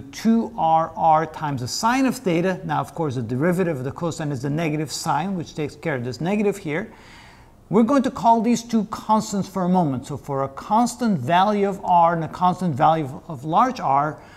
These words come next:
we're going to take the derivative of both sides. So we only have derivative in the,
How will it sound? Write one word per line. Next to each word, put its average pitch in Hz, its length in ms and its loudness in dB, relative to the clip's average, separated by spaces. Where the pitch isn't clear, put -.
we're 139 80 -4
going 175 240 -2
to 180 80 -2
take 160 400 -4
the 147 280 0
derivative 175 540 2
of 143 40 -2
both 165 240 -2
sides. 139 440 0
So 143 120 -8
we 120 120 -2
only 170 200 -2
have 151 340 -2
derivative 143 480 -2
in 127 100 -2
the, 123 160 -6